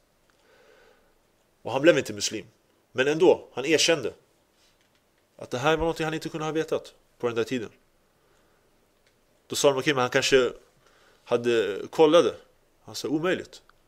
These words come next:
Man uppfann mikroskopet för några hundra år sedan. Två, trehundra år sedan. Det är omöjligt att se de här sakerna med ögat. Och det står exakt, efter fyrtio dagar är det så. Efter fyrtio dagar är det så.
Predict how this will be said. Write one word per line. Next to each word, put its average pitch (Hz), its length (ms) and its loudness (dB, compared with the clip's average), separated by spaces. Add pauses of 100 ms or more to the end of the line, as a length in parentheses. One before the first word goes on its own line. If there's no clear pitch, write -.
Man 117 120 -6
uppfann 135 260 -4
mikroskopet 139 680 -4
för 139 80 -12
några 135 140 -6
hundra 139 240 -4
år 143 80 0
sedan. - 160 -10 (720)
Två, 135 160 -6
trehundra 123 320 -10
år 127 60 -10
sedan. - 160 -18 (440)
Det 131 80 -10
är 123 40 -6
omöjligt 165 480 -8 (280)
att - 140 -8
se 160 140 2
de 127 100 -2
här 113 60 -6
sakerna 120 320 -4
med 104 120 -8
ögat. - 200 -14 (1160)
Och 120 60 -12
det 120 60 -6
står 123 160 0
exakt, - 420 4
efter 113 180 -4
fyrtio - 340 -4
dagar 160 400 6 (140)
är 120 80 -6
det 110 100 -6
så. - 180 -12
Efter 123 200 -6
fyrtio 160 280 -4
dagar 156 240 4
är 120 120 -2
det 104 100 -6
så. - 120 -12